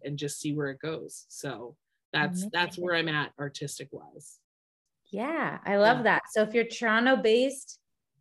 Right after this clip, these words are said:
Speaker 1: Mm-hmm.
Speaker 2: definitely look into getting some photos with her. And if not,
Speaker 1: Yeah.
Speaker 2: you know, this is a few weeks ahead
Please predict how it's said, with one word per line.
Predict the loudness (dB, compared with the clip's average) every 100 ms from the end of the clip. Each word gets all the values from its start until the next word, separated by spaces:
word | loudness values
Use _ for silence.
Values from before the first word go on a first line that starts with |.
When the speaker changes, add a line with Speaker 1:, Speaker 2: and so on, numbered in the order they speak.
| _ 0
Speaker 1:
Mm-hmm. |
Speaker 2:
definitely | 2 2 0 -2 -8 -2
look | 0 2
into | 2 2 0
getting | 2 4 2 -2
some | 0 0 2 -2 -6 _ _
photos | 4 6 4 2
with | -2 -2
her. | 0 2 2
And | 2
if | -2 2
not, | 2
Speaker 1:
Yeah. | 2 -2 -10 -10
Speaker 2:
you | 2
know, | 4 4 2 -8 -4
this | -2 -2
is | -4 -6 -14 -6
a | -4 -4
few | -2 2
weeks | 4 2 2
ahead | 2 4 2